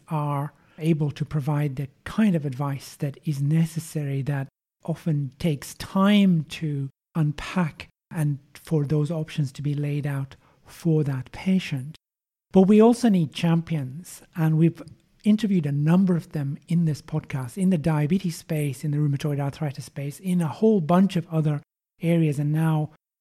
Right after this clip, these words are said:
with you in the breast cancer space. In your scanning of the horizon of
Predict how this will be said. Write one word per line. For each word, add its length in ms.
with 280
you 120
in 100
the 60
breast 320
cancer 340
space. 520
In 220
your 300
scanning 520
of 160
the 60
horizon 720
of 300